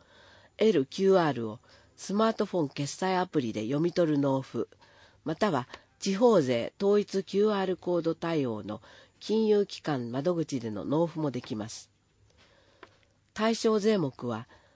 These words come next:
固定資産税、都市計画税、軽自動車税種別割、市県民税、普通徴収、国民健康保険税は、再発行納付書など、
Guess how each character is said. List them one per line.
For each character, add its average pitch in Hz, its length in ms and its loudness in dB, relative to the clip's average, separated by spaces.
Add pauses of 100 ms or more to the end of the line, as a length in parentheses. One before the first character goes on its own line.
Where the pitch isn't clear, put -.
(160)
固 165 140 -4
定 226 240 6
資 - 80 -6
産 190 240 0
税、 107 340 -6
都 147 120 -6
市 - 120 -10
計 190 180 0
画 160 280 -2
税、 - 340 -8 (800)
軽 226 140 4
自 220 180 -2
動 214 220 4
車 202 180 0
税 120 340 -2
種 147 140 -6
別 165 260 2
割、 127 300 -4 (840)
市 - 260 -2
県 202 260 2
民 202 220 4
税、 107 340 -4 (220)
普 - 100 -20
通 208 240 -2
徴 180 280 2
収、 - 340 -10 (1300)
国 208 260 -2
民 233 200 2
健 226 160 4
康 202 260 2
保 190 160 -2
険 208 280 2
税 120 240 -4
は、 101 180 -10 (400)
再 208 260 -4
発 220 300 -4
行 139 160 0
納 170 240 2
付 175 100 -8
書 180 160 -2
な 151 140 0
ど、 110 180 -8